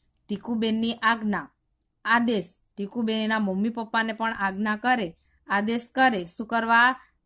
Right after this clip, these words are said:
વાંચન કરવા માટે. "વાંચતા વાંચતા ઊંઘી જાય ને પહોંચી જતા ચીન." ટીકુબેન તો વાંચતા વાંચતા ઊંઘી જાય, એને કાં પહોંચી જતા?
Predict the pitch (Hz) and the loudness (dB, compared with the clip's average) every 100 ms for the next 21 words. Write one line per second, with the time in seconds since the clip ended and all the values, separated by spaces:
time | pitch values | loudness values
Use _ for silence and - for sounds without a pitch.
0 | _ 190 185 180 214 214 214 180 165 175 | _ -4 -2 -4 -2 -2 -2 -4 -6 0
1 | 202 240 294 311 _ _ _ 170 170 170 | 4 6 4 2 _ _ _ -12 -10 -10
2 | 170 165 160 - _ _ _ - 185 190 | -12 -16 -18 -20 _ _ _ -12 -2 0
3 | 202 - 277 294 262 208 - 208 208 202 | 0 4 6 6 4 2 2 2 2 0
4 | 185 175 202 202 247 247 233 202 190 - | -6 -4 -4 -2 2 2 2 -2 -4 -6
5 | 175 175 - 214 220 175 170 - 196 226 | -8 -8 -6 -4 -4 -8 -8 -2 4 6
6 | 277 - _ _ _ - 247 220 170 196 | 4 0 _ _ _ -4 0 0 -2 -8
7 | - 226 214 208 202 233 247 302 320 - | -6 -4 0 0 0 0 4 4 2 -6
8 | _ - 190 190 - 233 240 214 196 - | _ -4 -2 0 2 4 6 4 2 2
9 | 233 269 302 - _ - 208 202 233 233 | 6 6 4 -2 _ -4 2 2 2 4
10 | 269 240 220 214 254 277 247 240 220 247 | 4 2 0 0 0 0 -2 -2 -2 -2
11 | - 240 269 | 2 4 4